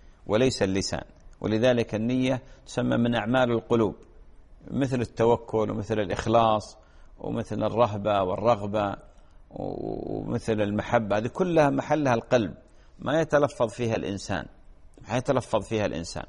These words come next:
ولذلك النية محلها القلب، هي من أعمال القلوب وليست من أعمال الألسن. طيب،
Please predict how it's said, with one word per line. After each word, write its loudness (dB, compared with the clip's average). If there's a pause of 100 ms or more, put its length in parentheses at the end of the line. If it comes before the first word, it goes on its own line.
ولذلك 0 (400)
النية 2
محلها 0
القلب، -2
هي -2
من -4
أعمال -2
القلوب -2
وليست -2
من -4
أعمال -2
الألسن. -4 (320)
طيب، 0